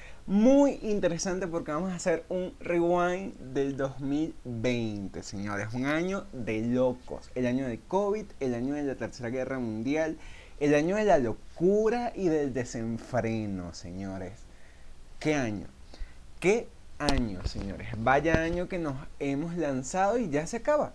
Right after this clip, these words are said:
Hoy es veintiocho de diciembre, mientras ustedes estén escuchando esto, es el Día de los Inocentes. Y caímos bien inocentes el año pasado pensando que el covid no nos iba a afectar. Y miren, trescientos sesenta y cinco días de pura locura, amor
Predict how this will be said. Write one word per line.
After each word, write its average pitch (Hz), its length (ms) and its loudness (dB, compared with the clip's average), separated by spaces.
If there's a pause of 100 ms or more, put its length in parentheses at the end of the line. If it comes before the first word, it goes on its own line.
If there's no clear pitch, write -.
(100)
Hoy 156 140 2
es 190 120 4
veintiocho 208 600 2
de 202 80 0
diciembre, 233 640 0
mientras 147 400 -4
ustedes 165 260 -6
estén 175 220 -6
escuchando 170 480 -2
esto, 208 200 -4
es 185 80 -4
el 180 120 2
Día 208 180 0
de 220 60 -2
los 208 100 -6
Inocentes. 156 800 -4 (380)
Y 180 100 2
caímos 180 320 8
bien 254 180 8
inocentes 233 480 2
el 202 120 4
año 190 160 0
pasado 175 400 6
pensando 165 420 0
que 190 80 2
el 160 100 2
covid 160 300 2
no 170 160 -2
nos 180 160 -2
iba 185 160 2
a - 20 -4
afectar. 180 440 2
Y 208 80 -2
miren, 214 340 -2
trescientos 151 560 -2
sesenta 190 360 -4
y - 20 -6
cinco 170 340 -2
días 208 240 0
de 196 100 -2
pura 196 380 0
locura, 214 480 -2
amor 185 340 -4